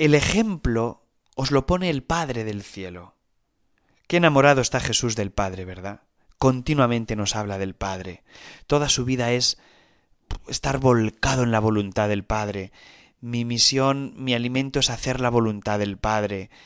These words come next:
En todo momento nos habla del amor del Padre, en todas sus parábolas. Está continuamente hablándonos del Padre.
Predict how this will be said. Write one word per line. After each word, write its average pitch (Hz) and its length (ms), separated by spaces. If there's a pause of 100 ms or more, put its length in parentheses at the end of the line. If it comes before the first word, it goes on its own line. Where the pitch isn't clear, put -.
(280)
En 127 200
todo 151 240
momento 139 420
nos 127 200
habla 135 260
del 123 140
amor 117 260
del 107 180
Padre, 110 380
en 104 100
todas 120 240
sus 123 200
parábolas. 101 680 (460)
Está - 260
continuamente 131 1000
hablándonos 120 580
del 95 160
Padre. - 560